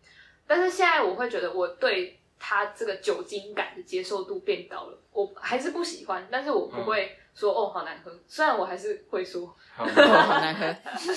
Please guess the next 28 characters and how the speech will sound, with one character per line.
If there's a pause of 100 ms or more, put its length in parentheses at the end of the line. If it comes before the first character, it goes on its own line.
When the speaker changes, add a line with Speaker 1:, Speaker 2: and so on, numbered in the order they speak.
(220)
Speaker 1:
对。
Speaker 2:
现
在
喝
这
些
都
差
不
多
啊，
像
什
么 (100)
Vodka，
就
是 (760)
辣
辣
的
白， (200)
呃，
透
明
液
体， (800)
然
后